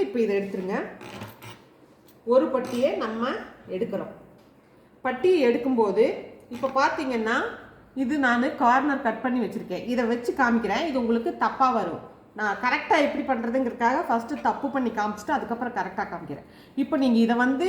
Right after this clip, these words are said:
இதுல வச்சு தைக்கும்போது மேல் பகுதியை இதுல வச்சு தைக்கும்போது பார்த்தீங்கன்னா ஓப்பன் பண்ணும்போது இந்த காட்டன் கிளாத் தான் மேலே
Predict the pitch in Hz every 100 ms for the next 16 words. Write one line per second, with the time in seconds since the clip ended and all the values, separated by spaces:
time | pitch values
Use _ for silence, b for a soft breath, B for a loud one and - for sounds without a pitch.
0 | 381 247 226 220 233 349 - 226 - 247
1 | 220 190 180 254 - - - - - -
2 | - - - 220 254 247 240 226 226 185
3 | 220 320 - - - - - - _ 190
4 | 214 208 226 226 214 - 240 208 185 254
5 | - 220 233 247 214 185 240 302 226 233
6 | 262 262 233 226 208 196 285 330 247 240
7 | 226 247 - - - - - _ _ _
8 | _ _ _ 233 262 302 285 254 226 220
9 | 214 302 226 233